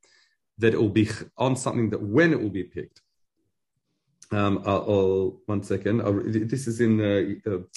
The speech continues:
the Mishnah Eliyahu quotes in Gemara Kiddushin. It says, "Am perot hagazot tlushim yihiyu truma."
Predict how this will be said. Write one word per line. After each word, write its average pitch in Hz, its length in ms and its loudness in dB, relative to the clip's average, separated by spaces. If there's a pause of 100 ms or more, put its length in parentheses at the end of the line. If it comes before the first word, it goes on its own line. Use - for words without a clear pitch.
(120)
the 101 260 0
Mishnah 113 300 0
Eliyahu 107 480 4
quotes 92 240 -2
in 101 80 -2
Gemara 90 140 -2
Kiddushin. 131 340 0
It 82 140 -8
says, 90 100 -6
"Am 110 220 0
perot 147 180 2
hagazot 120 520 0
tlushim 117 640 -2
yihiyu 110 540 0
truma." 107 420 -2